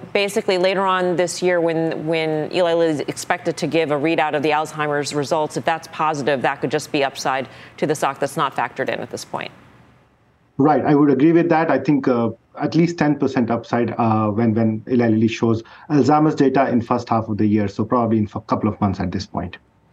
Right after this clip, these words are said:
Speaker 1: Can you help us understand how Mounjaro stacks up right now in your view with Wegovy and some of the others out there in terms of, you know, what is,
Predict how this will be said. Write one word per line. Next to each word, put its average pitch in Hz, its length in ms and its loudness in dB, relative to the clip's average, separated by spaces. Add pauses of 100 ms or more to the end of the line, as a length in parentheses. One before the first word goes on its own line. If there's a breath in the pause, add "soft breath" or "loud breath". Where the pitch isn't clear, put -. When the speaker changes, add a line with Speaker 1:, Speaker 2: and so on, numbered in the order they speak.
(360 loud breath)
Speaker 1:
Can 262 120 -2
you 294 80 2
help 311 140 2
us 302 120 -2
understand 240 520 0
how 214 460 0
Mounjaro 202 500 0
stacks 180 340 -2
up 180 180 -2
right 170 200 -2
now 170 160 -2
in 170 80 0
your 160 140 0
view 165 240 2
with 160 160 0
Wegovy 165 580 2 (320 loud breath)
and 156 100 -6
some 180 100 -2
of 165 60 0
the 170 100 2
others 175 200 0
out 170 200 -2
there 160 280 0
in 170 200 -2
terms 165 360 -4
of, 160 320 0
you 175 120 0
know, 165 80 0
what 196 260 0
is, 202 380 -2